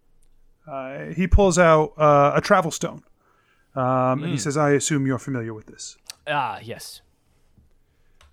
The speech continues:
Speaker 1: This one is keyed to where we are going. Um, but there are some complications with that.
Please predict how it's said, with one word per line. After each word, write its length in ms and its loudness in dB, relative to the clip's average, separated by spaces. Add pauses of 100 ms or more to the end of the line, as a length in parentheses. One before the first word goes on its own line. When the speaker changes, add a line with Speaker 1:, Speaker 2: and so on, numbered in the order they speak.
(180)
Speaker 1:
This 280 2
one 220 2
is 220 0
keyed 580 -2
to 120 -2
where 220 4
we 140 2
are 140 2
going. 400 -4 (680)
Um, 580 -14 (1400)
but 340 2
there 280 4
are 300 6
some 840 -2 (580)
complications 720 -6
with 160 -20
that. 280 -20